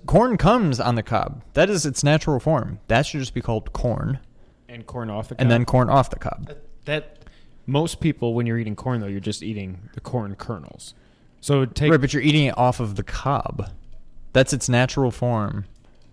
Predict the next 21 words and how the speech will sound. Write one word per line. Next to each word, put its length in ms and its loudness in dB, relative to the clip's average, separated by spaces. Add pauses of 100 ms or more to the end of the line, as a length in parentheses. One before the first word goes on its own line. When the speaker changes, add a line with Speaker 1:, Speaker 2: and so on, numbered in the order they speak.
(300)
Speaker 2:
Agreed. 480 0 (180)
I 120 0
just 260 -2
think 320 -6 (680)
it 80 -4
would 100 -4
take 220 -10
too 140 -6
long. 480 -8
You, 120 -2
you 200 -4
say 220 0
corn 440 -4
more 160 -2
than 140 -4
you 60 -6
say 200 -8
corn 180 -12
on 80 -14
the 80 -16
cob. 260 -18